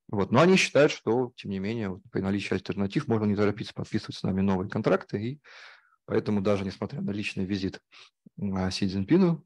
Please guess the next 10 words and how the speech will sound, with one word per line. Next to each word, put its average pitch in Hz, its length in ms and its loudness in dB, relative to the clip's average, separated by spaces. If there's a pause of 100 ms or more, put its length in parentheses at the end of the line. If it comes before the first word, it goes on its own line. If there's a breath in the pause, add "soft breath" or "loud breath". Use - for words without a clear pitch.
(140)
в 120 500 -4
Москву, 107 420 -4
трехдневный 98 560 -4
визит, 92 380 -6
он 117 180 0
не 110 100 2
закончился 98 540 -4
подписанием - 520 -6
контракта 95 460 -6
по - 260 -10